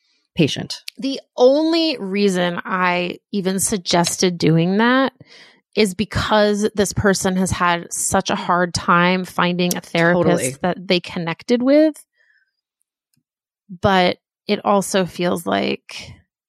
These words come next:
Speaker 2: this therapist is not upholding their end of the bargain.
Speaker 1: Yeah. And the, you know,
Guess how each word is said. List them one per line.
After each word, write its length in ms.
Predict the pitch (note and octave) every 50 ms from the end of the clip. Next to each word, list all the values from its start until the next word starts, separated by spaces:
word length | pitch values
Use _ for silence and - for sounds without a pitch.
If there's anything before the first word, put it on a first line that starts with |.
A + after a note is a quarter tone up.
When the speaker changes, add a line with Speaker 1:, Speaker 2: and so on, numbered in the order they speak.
| _ _ _ _
Speaker 2:
this 220 | F#3 F#3+ F3 -
therapist 560 | - - G3 G3 G3 - - G#3 G3 - -
is 160 | - F#3+ E3+
not 240 | F3+ F3 E3+ F#3+ - _ _ _
upholding 560 | - F#3 - - - - G3+ F#3+ - - G#3+ G#3
their 160 | G#3 - -
end 200 | F3+ F3+ F#3 F#3+
of 100 | G3 _
the 80 | -
bargain. 640 | G3+ - - - - B3 _ C4+ - A#3 G#3+ G#3 G#3 _ - _ _ _ _ - - _ _ _
Speaker 1:
Yeah. 400 | - E3 D#3 D#3 C#3 A#2+ G2+ G#2+ -
And 220 | - F3+ F#3 F#3+
the, 260 | F#3+ F#3 F#3 F3 F3 - - - - - - _ _ _ _ _ _ _
you 120 | F#3+ F#3
know, 200 | E3 C#3 C3 -